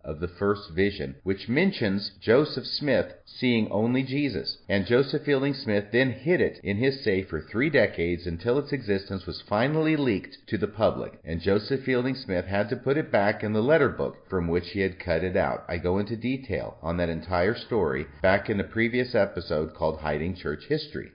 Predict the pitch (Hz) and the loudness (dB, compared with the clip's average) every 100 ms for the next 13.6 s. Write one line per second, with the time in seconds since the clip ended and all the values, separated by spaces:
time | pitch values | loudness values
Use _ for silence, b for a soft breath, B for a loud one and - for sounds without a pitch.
0 | _ 110 113 110 135 170 - - 143 135 | _ 0 2 2 0 -2 -2 0 2 2
1 | 123 104 - 151 180 139 - - - _ | -2 -8 -8 -2 -2 0 -4 -8 -16 _
2 | 98 98 135 160 156 147 120 110 107 95 | -8 -2 0 0 -2 0 4 4 4 2
3 | 82 104 104 110 113 110 117 110 92 80 | 2 4 2 2 -4 -4 0 0 0 -2
4 | - - 139 82 - - 98 98 104 95 | -6 -6 -2 -2 -4 -4 0 2 0 -2
5 | - 135 143 156 - - 101 - 98 - | 0 4 4 2 -2 -4 -4 -6 -12 -2
6 | 180 180 - 78 - 95 - 101 117 131 | -2 -2 -2 -4 0 0 2 2 4 4
7 | 135 139 - 127 127 - - 80 69 78 | 2 0 -4 0 0 -2 -6 -4 -2 -4
8 | - - 90 90 101 - 117 82 - - | -6 -4 0 2 0 0 -4 -4 -6 -16
9 | - - 107 104 113 139 135 - - 127 | -18 -2 2 4 4 0 -4 -6 2 4
10 | 151 - 98 95 - 71 71 - - 95 | 4 2 -6 -6 -6 -4 -4 -8 -8 -4
11 | 95 - - 139 135 95 69 50 - - | -4 -4 -4 -4 -2 0 0 -4 -12 -18
12 | _ 131 175 190 175 113 101 95 98 98 | _ 0 2 2 0 0 -2 -2 0 0
13 | 113 - 92 69 73 | 0 -2 0 0 -4